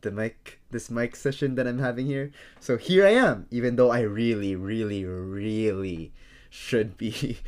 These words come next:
<laughs> probably studying or doing homework or working on any of my projects or doing all three at once, you know. But since I am so busy, school really is the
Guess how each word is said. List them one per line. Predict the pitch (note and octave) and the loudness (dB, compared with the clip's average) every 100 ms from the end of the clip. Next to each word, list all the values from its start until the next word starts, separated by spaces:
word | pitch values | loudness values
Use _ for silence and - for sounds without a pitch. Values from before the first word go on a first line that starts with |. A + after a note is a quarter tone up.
| - | -12
<laughs> | - - | -12 -12
probably | - A3 G3 G3 F#3+ D#3 D#3 D#3+ | 2 6 8 8 4 2 0 0
studying | D#3+ - B2 A#2+ A#2 A2+ | 0 2 2 2 -2 -2
or | G#2 | -4
doing | F#2+ A2 G#2+ | -4 -4 -4
homework | G2+ G2+ G2+ G2 F#2+ | -6 -8 -6 -8 -6
or | F2+ | -6
working | F2+ F#2+ - F#2+ | -4 -4 -6 -8
on | F#2+ F#2 D2+ - | -8 -8 -12 -14
any | G2 F#2+ | -12 -8
of | F2+ | -8
my | F2+ | -8
projects | F2+ G#2+ G2 G2+ F#2+ - | -6 -4 -2 -4 -6 -6
or | F#2+ | -8
doing | F2 E2+ A2 G2+ | -10 -8 -6 -4
all | G2 F#2 | -6 -6
three | G#2 G2 | -4 -4
at | G#2 | 0
once, | C3 B2 - | -2 -2 -4
you | C#3 | -4
know. | B2 A#2+ - - - - - | -4 -6 -16 -20 -20 -6 2
But | B2+ - A#1+ - | 2 0 -18 -8
since | E3 D#3 | -2 4
I | C#3+ | 6
am | C3+ B2+ | 4 0
so | C#3 C3+ | 0 0
busy, | A#2+ B2 | 0 -2
school | A#2+ - C3 C3 B2+ - - - | -4 -6 -2 0 -2 -6 -20 -8
really | A#2+ C3 A#2 A2+ | -2 0 0 -2
is | A2 G#2+ F#2+ | -6 -8 -10
the | A2 | -6